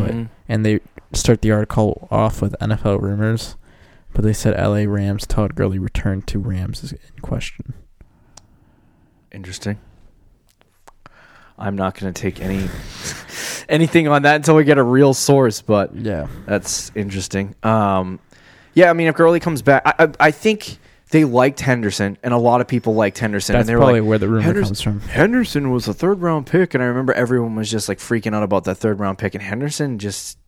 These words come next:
Speaker 1: doesn't look very good. He looks okay.
Speaker 2: He looks, yeah, he looks
Speaker 1: He looks
Speaker 2: like
Speaker 1: like
Speaker 2: an
Speaker 1: a
Speaker 2: N F L
Speaker 1: backup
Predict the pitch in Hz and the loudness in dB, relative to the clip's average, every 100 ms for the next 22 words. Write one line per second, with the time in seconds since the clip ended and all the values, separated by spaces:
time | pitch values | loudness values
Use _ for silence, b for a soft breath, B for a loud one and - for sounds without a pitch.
0 | _ - 98 101 - 95 - 101 87 85 | _ -6 -6 -6 -8 -10 -8 -6 -6 -6
1 | 82 92 101 135 165 208 185 208 208 - | -6 -6 -2 0 0 -2 4 2 2 -6
2 | - - 120 143 135 110 143 165 - 165 | -10 -10 -4 2 4 4 4 2 2 2
3 | - 123 151 147 113 | 4 4 4 4 4